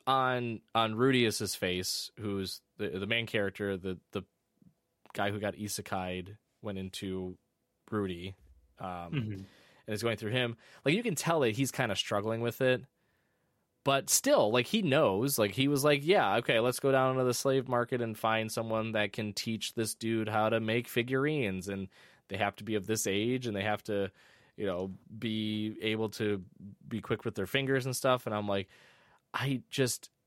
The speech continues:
Speaker 1: it's still, I'm still struggling. I just, I don't know. I'm st-, it's, it's very hard. I don't, I, it's, it, I don't think I can get past this." But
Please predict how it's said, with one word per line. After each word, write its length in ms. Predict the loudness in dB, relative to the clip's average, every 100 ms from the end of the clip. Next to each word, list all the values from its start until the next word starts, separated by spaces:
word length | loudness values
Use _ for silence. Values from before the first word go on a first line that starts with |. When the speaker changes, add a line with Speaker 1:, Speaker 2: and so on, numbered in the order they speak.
| -6
Speaker 1:
it's 320 | -4 -2 -4 _ _ _ _ _ _ _
still, 640 | -2 0 0 0 2 0 -4 _ -4
I'm 140 | 0
still 220 | 2 2
struggling. 500 | 4 2 4 2 0 -4
I 80 | -2
just, 220 | 0 2
I 80 | 2
don't 120 | 4
know. 320 | 6 4 4 -2
I'm 100 | -4
st-, 200 | 0 0
it's, 160 | 0 -4
it's 180 | -4 -2
very 240 | 2 4
hard. 420 | 4 4 6 4 0 -2
I 100 | 0
don't, 240 | 2 0 0
I, 220 | 0 0 -4 -12
it's, 300 | -12 -14 -14 -8
it, 220 | -8 -8 _ -6
I 120 | -2
don't 180 | -2 0
think 140 | 2
I 80 | 2
can 100 | 2
get 160 | 0
past 300 | 2 2 2 2
this." 360 | 2 0 -8 _ _ _ _ _ _ _ _ -2
But 420 | 2 4 4